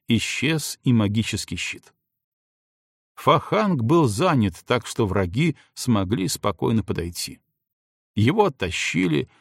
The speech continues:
скрутили и уложили лицом в землю. Фаханг дышал раздражённо, как сноровистый конь,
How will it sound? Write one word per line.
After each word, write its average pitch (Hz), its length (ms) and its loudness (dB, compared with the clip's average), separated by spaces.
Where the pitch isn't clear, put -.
скрутили 135 920 0
и 202 200 2
уложили 123 640 2
лицом 120 480 2
в 87 40 -6
землю. 80 400 -10
Фаханг 127 680 2
дышал 131 480 2
раздражённо, 110 880 2
как 139 240 4
сноровистый 123 640 2
конь, 113 420 2